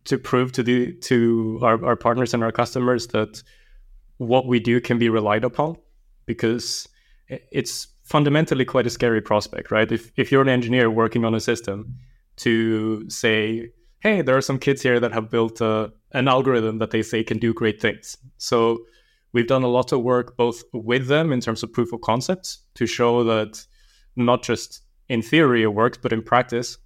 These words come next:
it produces results that, that they care about. And we've also done a lot on the product side. So I mentioned before that we generate a bunch of options with each, uh, run of our, of our optimizer. We don't just generate a line on a map and say,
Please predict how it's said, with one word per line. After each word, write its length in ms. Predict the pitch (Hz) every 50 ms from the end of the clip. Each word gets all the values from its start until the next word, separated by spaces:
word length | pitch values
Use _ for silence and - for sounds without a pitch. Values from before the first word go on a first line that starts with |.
| _ _ -
it 100 | 127 -
produces 480 | - 120 110 117 117 113 117 107 107 110
results 420 | 110 104 113 107 110 107 - -
that, 280 | 107 107 - - - -
that 120 | - 110 -
they 100 | 107 104
care 180 | - 156 165
about. 280 | 185 185 196 180 - _ _ _ _ _ _ _ _ _ _ _ _ _ _ -
And 140 | 127 123
we've 120 | 131 127 120
also 320 | 135 143 139 - - 143
done 200 | 127 131 127 123
a 40 | 120
lot 300 | 120 123 123 123 123 -
on 80 | 127 117
the 80 | 113
product 380 | 117 - 127 123 113 107 - -
side. 400 | - 117 107 104 113 113 - - - _ _ _ _
So 520 | - - - 117 113 110 107 104 104 - - - - - _ _ - -
I 80 | 117
mentioned 340 | 120 123 123 123 - 117 110
before 300 | 120 113 - 127 123 123
that 120 | 117 117
we 100 | 113 117
generate 400 | 113 131 127 123 120 117 110 113
a 40 | 113
bunch 180 | 104 113 113 -
of 100 | 113 107
options 500 | 110 110 98 - 104 104 110 - - - _ _ - _ _ _
with 220 | - 131 131 123 127
each, 340 | 120 110 - - - -
uh, 140 | 147 120 113
run 360 | 123 123 127 127 123 120 117
of 120 | 110 107 107
our, 260 | 110 107 104 117 - -
of 100 | 123 107
our 100 | 110 107
optimizer. 600 | 110 107 104 - 110 104 110 110 107 - 117 117 - _ _ _ _ _ _ _ _ _ _
We 100 | 127 123
don't 160 | 120 147 165 170
just 220 | 175 151 - -
generate 380 | - 127 131 135 127 123 120 -
a 20 |
line 260 | 117 117 117 120 120 120
on 120 | 117 113
a 40 | 107
map 320 | 104 110 120 131 127 -
and 160 | 123 110 107
say, 420 | - - - 107 107 107 107 104